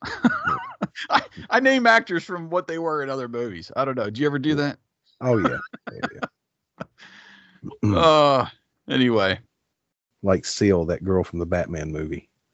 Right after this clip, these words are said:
Speaker 1: Yep.
Speaker 2: Yeah, sung that song. Um, here's another big name, Kurt Russell.
Speaker 1: Ooh, wow. Wow, wow. Kurt Russell. Okay.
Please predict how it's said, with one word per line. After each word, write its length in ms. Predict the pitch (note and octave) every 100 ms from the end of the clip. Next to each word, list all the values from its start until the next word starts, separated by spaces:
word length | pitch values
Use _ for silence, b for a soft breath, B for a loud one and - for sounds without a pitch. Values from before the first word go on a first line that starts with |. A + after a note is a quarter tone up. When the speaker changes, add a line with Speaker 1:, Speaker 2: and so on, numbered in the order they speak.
| _
Speaker 1:
Yep. 220 | G#2+ G#2 - - _ _ _ _ F2
Speaker 2:
Yeah, 80 | D#2+ -
sung 280 | - F2 E2
that 160 | -
song. 260 | - D#2 E2+ b b b b A#2
Um, 420 | C#3+ C3+ G#2 F2 _ _ _ _ _ _ _ _ _ _ _ -
here's 180 | E3 F3
another 320 | A2+ G2+ F2
big 260 | E2 F2 E2
name, 300 | E2 E2+ B2+ _ _ _ _ _ _ -
Kurt 220 | C3+ B2
Russell. 460 | A2+ F#2 - A#1 _ _ _ _ _ _ _ _ _ _ _ _ _ _ _ -
Speaker 1:
Ooh, 480 | A3 A3+ G#3 F3+ D3
wow. 500 | B2 C3+ C#3+ C#3 A#2+ b b b b b b b b _ -
Wow, 380 | B2+ B2 A#2+ A2+
wow. 380 | A#2+ A#2+ G#2 -
Kurt 220 | C#3 G#2+
Russell. 400 | B2 A#2 A#2 F#2+ _ -
Okay. 440 | D3 D3 B2 A2